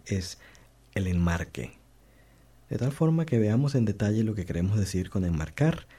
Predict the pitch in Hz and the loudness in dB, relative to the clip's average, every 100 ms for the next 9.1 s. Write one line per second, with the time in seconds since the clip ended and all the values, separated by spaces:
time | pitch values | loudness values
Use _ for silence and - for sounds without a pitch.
0 | - - 104 87 85 85 78 - 80 82 | -20 -8 -4 -2 -2 -4 -6 -6 -4 -4
1 | 80 69 - 50 - - _ - - _ | -6 -10 -10 -12 -16 -20 _ -20 -20 _
2 | _ _ _ _ - - - - - - | _ _ _ _ -20 -20 -20 -20 -20 -20
3 | - - - 180 202 247 208 208 214 - | -20 -20 0 6 6 6 6 6 6 6
4 | 156 165 113 104 92 90 104 104 123 117 | 8 10 8 6 0 2 2 2 2 2
5 | 113 123 113 110 - 95 90 92 110 - | 2 2 0 0 0 0 2 2 0 0
6 | 90 95 - - 95 - 90 87 - 101 | 0 0 -2 -2 0 0 -2 -2 0 0
7 | 85 101 123 - 78 - - _ _ - | -2 0 -2 -4 -10 -10 -20 _ _ -20
8 | - - - 147 156 156 151 78 - - | -20 -10 -2 2 2 2 2 -2 -6 -12